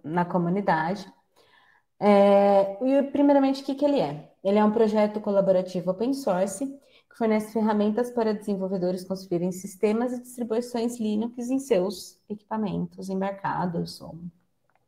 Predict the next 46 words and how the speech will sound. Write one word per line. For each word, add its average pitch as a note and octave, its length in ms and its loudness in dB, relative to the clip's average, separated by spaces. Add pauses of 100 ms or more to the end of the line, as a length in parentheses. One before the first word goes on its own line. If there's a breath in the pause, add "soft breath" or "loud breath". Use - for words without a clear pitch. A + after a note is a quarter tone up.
(340)
em F3 80 -2
outros, - 320 -10
né? D3+ 220 -4 (640 loud breath)
O A3+ 80 6
projeto B3 480 10
em C#4+ 80 6
si, C#4 180 4
ele A#3 140 8
não C#4 180 4
é A#3+ 80 2
um A3+ 60 0
sistema G#3 400 0
de G3 140 -4
build, F#3 560 0
né? F#3+ 400 -2 (100)
É, D#3+ 460 -4
o F3 40 0
Yocto F#3 280 0
Project F3 480 0
é F3 40 2
um E3+ 100 0
termo E3+ 220 -2
guarda-chuva, F3+ 640 0
na G3+ 100 2
verdade, E3+ 540 0
para G3+ 140 -4
todos G#3 260 -2
os G#3+ 100 -10
projetos B3 720 4
que - 80 -2
ele A3+ 120 2
hospeda. F3+ 540 -4 (1000 soft breath)
São A#3 160 4
utilizados A3+ 600 4
o A3+ 80 6
Open A#3 220 4
Embedded G3 440 2
Core G3+ 280 2
e A3+ 60 4
o - 20 -4
Bitbake F3+ 880 -4
como F#3 180 -2
seus F3 200 -4
sistemas D#3 440 -6
de G#3+ 80 -4
build, F#3+ 480 -2